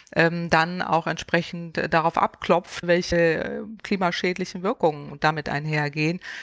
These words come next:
Sprich, jede Straße, jede, jede Gesetzesänderung, alles, was man, äh, plant, bekommt diesen Schattenpreis von zweihundertfünfundachtzig Euro pro Tonne C O zwei.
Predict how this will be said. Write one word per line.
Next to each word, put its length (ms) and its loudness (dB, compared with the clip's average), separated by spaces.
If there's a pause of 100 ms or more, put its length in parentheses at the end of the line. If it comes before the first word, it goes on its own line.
(100)
Sprich, 400 2
jede 220 4
Straße, 460 2
jede, 360 2
jede 340 0
Gesetzesänderung, 1000 0
alles, 280 -2
was 200 -6
man, 200 -6
äh, 120 -6
plant, 440 2 (320)
bekommt 400 2
diesen 220 -2
Schattenpreis 1080 -2
von 220 -2
zweihundertfünfundachtzig 1080 -2
Euro 200 2
pro 160 -6
Tonne 320 -2
C 200 -4
O 60 -4
zwei. 380 2